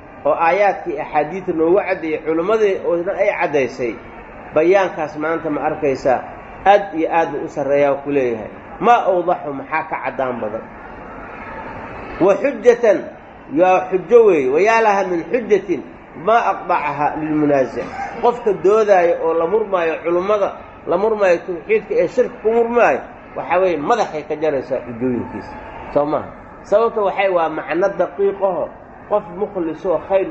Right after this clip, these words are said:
doonayo, unbaa maanta ma arkaysa fahmi kara. Amaa qof iska gurdun raac oo hiyi raac, oon tawxiidka iyo macaanidiisa iyo aayaadka axaadiista aan fahmin, xaaladii mushrikiinta ay ku sugnaayeen, dad badan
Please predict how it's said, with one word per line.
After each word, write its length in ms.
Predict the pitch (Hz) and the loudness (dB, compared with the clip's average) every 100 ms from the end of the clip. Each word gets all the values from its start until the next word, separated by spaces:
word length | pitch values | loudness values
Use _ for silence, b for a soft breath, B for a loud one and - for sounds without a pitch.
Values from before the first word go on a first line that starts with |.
| 147 | -2
doonayo, 460 | 165 185 156 117 - - - - | 2 4 2 -2 -6 -14 -20 -8
unbaa 280 | - 185 175 | -4 0 0
maanta 300 | 165 175 165 | 0 -4 -4
ma 120 | 151 151 | -4 -4
arkaysa 340 | 151 147 135 | -4 -8 -6
fahmi 320 | 147 160 131 113 | 0 0 0 -6
kara. 180 | 107 - - - - | -10 -14 -18 -20 -12
Amaa 340 | - 247 247 226 | -4 2 4 4
qof 140 | 254 233 | 2 -4
iska 220 | 196 247 | -6 -8
gurdun 440 | 196 190 170 175 160 | -6 -6 0 0 2
raac 260 | 196 165 156 | 0 0 -2
oo 120 | 143 | -4
hiyi 220 | 147 147 | -4 -4
raac, 320 | 143 175 113 - - - - - - | 0 0 0 -2 -16 -20 -20 -18 -2
oon 180 | 151 160 | 0 0
tawxiidka 600 | 185 160 226 240 180 180 | -2 -2 -2 -2 -2 -2
iyo 140 | 175 | 0
macaanidiisa 640 | 165 139 160 190 208 175 165 | 0 0 0 0 -2 -8 -8
iyo 80 | 143 | -2
aayaadka 480 | 151 180 196 196 156 | 2 2 2 -2 -8
axaadiista 480 | - 156 175 185 - | -4 -4 -4 -8 -2
aan 140 | 143 | -2
fahmin, 400 | - 127 127 127 127 - - - - | -2 -4 -2 -4 -8 -14 -16 -16 -6
xaaladii 480 | 160 185 226 220 | 0 2 2 2
mushrikiinta 560 | 196 180 180 - 208 185 | 0 -2 -6 -6 -4 -4
ay 60 | 170 | -4
ku 100 | 196 | -4
sugnaayeen, 600 | 185 165 160 160 165 127 - - - 165 | -4 0 2 4 4 0 -8 -18 -10 2
dad 160 | 254 220 | 2 4
badan 260 | 214 196 | 0 0